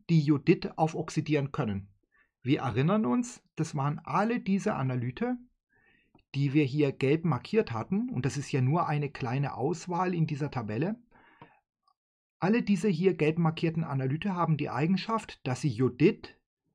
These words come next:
spontan in Jod umwandeln können. Und Sie sollen jetzt eben diesen Abschnitt drei erstmal alleine, ähm, durchlesen und dann die Aufgabe drei Punkt eins lösen.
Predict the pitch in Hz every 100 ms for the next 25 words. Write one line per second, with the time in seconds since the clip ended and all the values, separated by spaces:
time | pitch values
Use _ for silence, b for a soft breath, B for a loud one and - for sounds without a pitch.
0 | _ _ _ _ _ - - 156 156 117
1 | 127 139 202 202 147 131 151 151 135 127
2 | 127 131 - 117 85 82 _ _ b b
3 | b b b _ - 120 120 120 - -
4 | - - 139 117 135 160 151 - 139 127
5 | 117 123 127 113 117 - 131 123 - 120
6 | 107 113 113 - 123 - 120 113 - 120
7 | 104 110 110 110 - 113 101 104 - -
8 | - 131 131 202 220 240 240 B B B
9 | B B _ _ - 131 127 131 160 190
10 | 175 160 - 139 139 - 135 139 - -
11 | 127 151 - 165 165 107 117 143 - 165
12 | 123 104